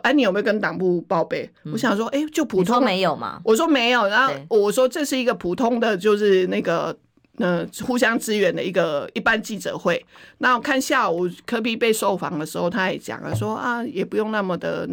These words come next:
Speaker 1: 那样子，就不能，呃，总统级不能合作，那下面也要和谐。”那他是讲，讲说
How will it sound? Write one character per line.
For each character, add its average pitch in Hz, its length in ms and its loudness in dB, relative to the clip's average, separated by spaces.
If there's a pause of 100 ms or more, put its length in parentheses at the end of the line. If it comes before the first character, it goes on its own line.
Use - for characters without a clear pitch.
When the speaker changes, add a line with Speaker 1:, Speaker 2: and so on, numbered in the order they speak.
(220)
Speaker 1:
那 185 100 -4
样 170 120 -4
子， 160 180 -8
就 208 140 -2
不 226 180 0
能， 208 220 -2 (340)
呃， 180 120 0
总 202 180 0
统 233 160 2
级 175 140 -6
不 220 140 -2
能 220 120 0
合 170 200 0
作， 190 180 -2
那 190 140 -2
下 185 200 -4
面 180 140 -2
也 - 80 -8
要 160 160 -4
和 - 240 -12
谐。” - 300 -12 (100)
那 160 140 -12
他 180 260 -6
是 175 180 -10 (140)
讲， - 160 -18 (180)
讲 - 320 -12
说 170 240 -8